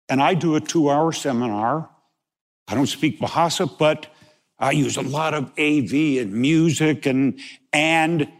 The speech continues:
uh, simultaneous translation. And we did it on the difference between men and women. And we did it in kind of a disarming way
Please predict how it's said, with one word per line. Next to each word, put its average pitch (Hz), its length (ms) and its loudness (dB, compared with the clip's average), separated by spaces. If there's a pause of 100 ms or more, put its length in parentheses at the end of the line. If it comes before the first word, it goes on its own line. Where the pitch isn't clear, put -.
(220)
uh, 135 320 -4
simultaneous 156 960 2
translation. 160 880 2 (880)
And 160 180 2
we 160 120 4
did 175 200 4
it 202 140 0
on 170 360 0 (300)
the 120 100 0
difference 143 500 0
between 139 540 0
men 139 180 2
and 135 180 0
women. 104 420 -2 (380)
And 143 200 0
we 151 120 2
did 165 260 0
it 208 300 0
in 151 160 -2
kind 175 320 -2
of 139 120 -2
a 139 440 2 (400)
disarming 160 920 2 (520)
way 110 720 2